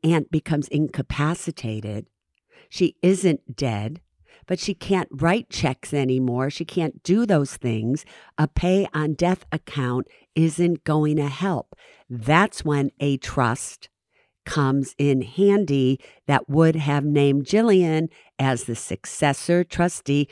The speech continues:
and then Jillian would have been able to pay all of Auntie's bills for her. So what do you do now? The good news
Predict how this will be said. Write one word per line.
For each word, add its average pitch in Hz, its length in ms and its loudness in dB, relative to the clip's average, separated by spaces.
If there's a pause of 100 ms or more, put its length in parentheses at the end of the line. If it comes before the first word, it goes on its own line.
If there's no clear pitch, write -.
(220)
and 180 100 2
then 185 140 0
Jillian 185 500 0
would 165 140 -2
have 156 80 -6
been 156 100 -2
able 147 240 -2
to - 140 -8
pay 123 480 -2 (320)
all 127 400 0 (100)
of 139 160 -2 (140)
Auntie's 123 720 -4 (240)
bills 120 460 -2
for 110 180 -6
her. 104 420 -6 (600)
So 120 400 -8
what 165 340 0
do 185 80 2
you 143 420 2
do 127 300 2
now? 110 480 -2 (480)
The 160 140 0
good 233 340 6
news 165 480 4